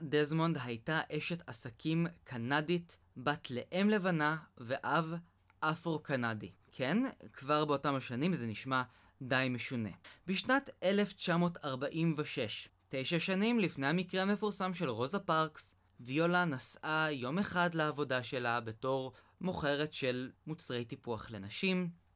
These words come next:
כאשר המכונית משמיעה רעשים מוזרים, ויולה נעצרת בצד, מבינה שכנראה הלך הקרבורטור, או המנוע, או הגיר, או לקחה אותו למוסך, ואמרו לה, "תחזרי בעוד כמה שעות."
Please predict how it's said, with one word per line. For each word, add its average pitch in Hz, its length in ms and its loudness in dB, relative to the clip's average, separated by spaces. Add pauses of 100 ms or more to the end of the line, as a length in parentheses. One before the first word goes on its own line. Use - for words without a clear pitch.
(120)
כאשר 185 440 0 (320)
המכונית 131 680 -2 (240)
משמיעה 139 520 -4
רעשים 127 440 -2
מוזרים, 165 600 2 (280)
ויולה 120 340 -2
נעצרת 139 540 0
בצד, 151 420 -2
מבינה 120 440 -2
שכנראה 120 560 -4
הלך 127 240 0
הקרבורטור, 127 880 -2
או 104 60 0
המנוע, 147 540 0
או 104 260 -2
הגיר, 170 380 0
או 185 280 -4 (320)
לקחה 165 280 -2
אותו 143 220 2
למוסך, 170 520 0 (380)
ואמרו 202 300 4
לה, 202 100 4
"תחזרי 147 440 0
בעוד 131 180 2
כמה 120 260 -4
שעות." 240 520 0